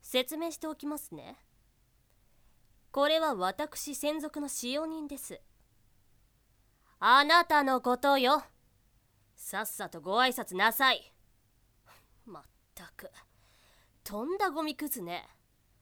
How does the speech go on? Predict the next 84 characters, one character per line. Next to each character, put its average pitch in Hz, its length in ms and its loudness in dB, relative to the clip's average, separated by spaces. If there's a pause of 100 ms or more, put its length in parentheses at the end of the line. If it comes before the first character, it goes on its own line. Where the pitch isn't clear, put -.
(500)
こ 262 220 -14
ん 392 100 -8
な 453 120 -8
こ 440 100 -8
と 392 120 -10
す 254 160 -8
ら 190 120 -2
言 185 100 -4
わ 190 80 -4
れ 196 80 -6
な 214 120 -14
い 214 60 -16
と - 100 -16
で 175 120 -16
き 233 140 -18
な 196 100 -14
い 175 60 -18
な 165 100 -14
ん 151 60 -18
て。 - 220 -20 (2500)
こ 277 140 6
れ 330 100 4
は 339 100 2
気 311 140 -8
に 370 100 0
し 392 100 -8
な 403 100 -2
く - 80 -12
て 185 120 -6
結 - 300 -8
構 196 160 -8
で 135 100 -18
す。 - 200 -16 (1200)
本 220 340 -4
来 170 180 -4
で - 80 -12
あ 170 80 -4
れ 202 100 -6
ば 160 220 -10
東 233 260 0
条 254 140 2
院 269 160 0
家 208 120 -8
に 165 80 -8
ふ 151 80 -12
さ 247 140 -2
わ 262 120 2
し - 80 -8
く 254 100 -6
な 190 100 -2
い 170 100 -6
下 208 180 -2
賤 311 240 -6
の 320 80 -4
人 302 240 -4
間 302 160 -2
な 285 100 -2
の 254 120 -4
で 185 100 -8
す 180 140 -14
が、 185 240 -8 (560)
い 208 120 -8
ろ 240 120 -4
い 277 60 -4
ろ 285 80 -6
と 294 120 -4
理 277 140 -4
由 302 120 -4
が 311 120 -4
あ 320 40 -4
っ - 80 -8
て - 80 -10
こ 196 140 -8
こ 262 140 -6
に 254 80 -4
置 277 100 -6
い 269 40 -10
て 294 100 -8
や 285 60 -6
っ 285 40 -12
て 285 120 -10
い 277 60 -4
ま 254 120 -10
す。 - 200 -12